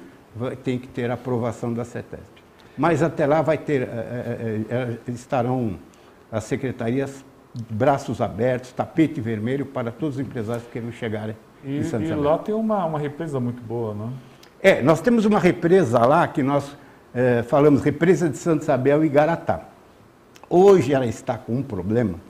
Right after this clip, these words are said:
Speaker 1: que a, essa represa foi construída uma tubulação para que o governo do estado pudesse, eh, bombear água dessa represa pro sistema Cantareira.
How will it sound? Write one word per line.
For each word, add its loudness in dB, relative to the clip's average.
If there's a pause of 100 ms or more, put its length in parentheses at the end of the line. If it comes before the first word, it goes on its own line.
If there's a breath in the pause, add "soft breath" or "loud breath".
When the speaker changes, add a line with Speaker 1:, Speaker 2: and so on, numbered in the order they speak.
(560 loud breath)
Speaker 1:
que 2 (360)
a, 0
essa 2
represa -2 (100)
foi -2
construída -2 (460 loud breath)
uma -2
tubulação -2 (500 loud breath)
para 4
que 0 (100)
o -6
governo 2
do -2
estado -4 (100)
pudesse, -2 (460 loud breath)
eh, 0
bombear 4
água 4
dessa -2
represa -2
pro -8
sistema -6
Cantareira. -2